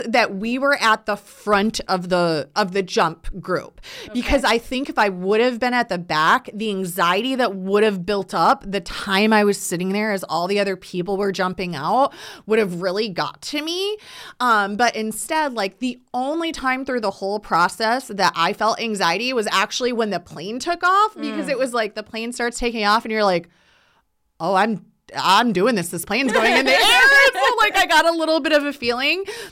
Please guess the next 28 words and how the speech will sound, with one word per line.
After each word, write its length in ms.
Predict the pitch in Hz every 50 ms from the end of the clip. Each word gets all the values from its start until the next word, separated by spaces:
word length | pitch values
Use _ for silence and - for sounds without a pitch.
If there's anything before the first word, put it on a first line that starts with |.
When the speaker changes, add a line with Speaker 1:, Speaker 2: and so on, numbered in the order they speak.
| _ -
Speaker 1:
but 200 | 320 302 254 233
then, 180 | 262 262 277
like, 200 | 285 277 254 233
he 160 | - - 285
pulled 360 | 220 - - - 302 277 262 254
me 160 | 262 233 196
tighter 460 | - - 208 185 226 262 302 320 330
against 400 | 339 294 330 339 359 381 - -
him, 180 | 381 403 392 370
and 100 | 330 254
I, 140 | 240 226
like, 200 | 214 214 208 190
remembered, 440 | - 226 233 254 247 226 - 180 175
like, 180 | 180 180 175 -
this 160 | 226 220 -
guy's 220 | - 214 208 196
done 160 | - 185 180 180
this 160 | 170 170 170
six 240 | - 160 - - -
thousand 420 | - - - 95 - - 135 147
times. 340 | - - - 73 - - 180
Like, 140 | 208 185 190
Speaker 2:
Yeah. 100 | 226 214
Speaker 1:
I'm 160 | 214 214 208 185
good 240 | 196 180 175 156
to 100 | 156 165
go. 540 | 165 - 160 156 160 - - 147 165 240 269 269
Speaker 2:
Yeah. 200 | 226 185 175